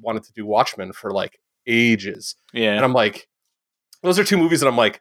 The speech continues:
Speaker 1: "I don't know how any of that would have worked, but I'm so fucking curious to see
Speaker 2: <laughs>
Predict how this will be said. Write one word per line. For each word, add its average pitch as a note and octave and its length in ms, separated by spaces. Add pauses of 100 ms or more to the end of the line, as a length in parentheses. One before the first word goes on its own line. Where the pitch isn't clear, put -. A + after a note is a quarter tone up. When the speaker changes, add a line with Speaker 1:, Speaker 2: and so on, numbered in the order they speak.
(120)
Speaker 1:
"I - 40
don't B2+ 100
know A2+ 60
how A2+ 140
any A2 160
of G#2+ 80
that G2+ 140
would G2+ 100
have F#2+ 80
worked, G2+ 320 (140)
but G2+ 100
I'm F#2+ 120
so F#2+ 320
fucking - 360
curious - 360
to - 60
see - 200
Speaker 2:
<laughs> - 760